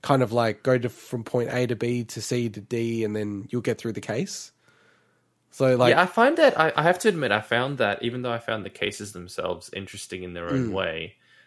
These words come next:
Speaker 2: I found that a little repetitive. And again, I don't know if that's because of the D L C and the fact that it was padded out too much by the time we played this version of it. And you,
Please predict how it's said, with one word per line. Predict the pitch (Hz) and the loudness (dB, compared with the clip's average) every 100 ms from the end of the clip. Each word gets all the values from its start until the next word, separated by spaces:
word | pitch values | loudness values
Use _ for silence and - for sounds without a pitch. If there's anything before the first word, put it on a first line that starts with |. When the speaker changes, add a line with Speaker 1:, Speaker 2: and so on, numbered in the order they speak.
| _ - | _ -6
Speaker 2:
I | 123 | -4
found | - 143 190 | 0 2 4
that | 190 | 4
a | 131 | 4
little | 104 92 110 | 0 -2 -2
repetitive. | 117 123 139 139 147 170 | -4 -4 -2 0 -2 -4
And | 139 | -4
again, | 113 123 123 | -4 -2 0
I | 113 | 0
don't | 127 | 0
know | 139 | -2
if | - | -4
that's | 123 | -4
because | - - 98 | -6 -10 -10
of | 92 | -8
the | 92 | -8
D | 82 | -6
L | 82 | -6
C | - 85 92 | -6 -8 -8
and | 110 | -8
the | |
fact | 98 95 - | -8 -8 -8
that | |
it | 90 | -12
was | 90 | -12
padded | - - 87 78 | -6 -2 -2 -2
out | 82 - | -4 -8
too | 98 | -10
much | 98 113 - | -8 -8 -8
by | - 95 90 - | -4 -2 -4 -8
the | 78 | -14
time | - 92 87 | -6 -6 -6
we | 87 92 | -8 -10
played | - - 90 - | -10 -4 -4 -4
this | 82 - | -10 -8
version | 76 107 120 | -6 -6 -6
of | 131 147 | -8 -4
it. | 180 - _ - - _ | -6 -6 _ -20 -20 _
And | 113 | -4
you, | 113 | -2